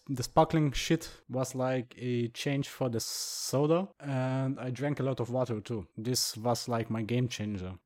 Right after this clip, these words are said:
I thought about, "What the hell, what's going on with my body all the time? Why I cannot stop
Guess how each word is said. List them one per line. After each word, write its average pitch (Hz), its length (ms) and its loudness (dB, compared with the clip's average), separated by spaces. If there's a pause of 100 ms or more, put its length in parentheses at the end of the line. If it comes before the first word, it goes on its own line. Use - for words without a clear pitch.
(240)
I 127 100 0
thought 175 240 10
about, 143 580 4
"What 151 140 6
the 151 100 6
hell, 151 180 8
what's 123 180 4
going 135 180 2
on 143 160 4
with 120 120 0
my 117 120 0
body 117 360 2 (120)
all 113 120 -6
the 110 120 -4
time? 131 440 2
Why 127 200 6
I - 20 6
cannot 143 240 4
stop - 300 2